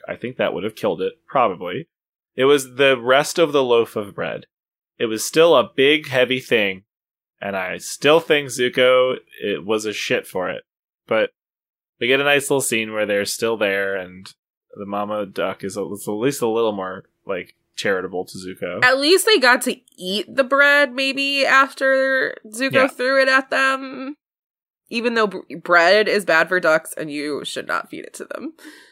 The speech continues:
Speaker 1: Yeah, don't, don't do that.
Speaker 2: No. It, it just, it, it absorbs water and expands their stomach. It's, it's not
Speaker 1: Hey,
Speaker 2: good.
Speaker 1: they, they love cracked corn. You can get a bag of cracked corn for, like,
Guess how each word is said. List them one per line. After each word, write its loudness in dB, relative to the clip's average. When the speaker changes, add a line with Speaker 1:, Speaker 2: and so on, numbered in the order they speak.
Speaker 1:
Yeah, 2
don't, -2
don't -4
do -8
that. -8
Speaker 2:
No. -8
It, -4
it -2
just, -4
it, -2
it 2
absorbs 2
water 6
and 0
expands -6
their -8
stomach. -10
It's, -2
it's -2
not 4
Speaker 1:
Hey, 2
Speaker 2:
good. -4
Speaker 1:
they, 4
they 4
love 6
cracked 4
corn. 0
You -4
can -6
get -4
a 0
bag 4
of 2
cracked 2
corn -2
for, 0
like, 4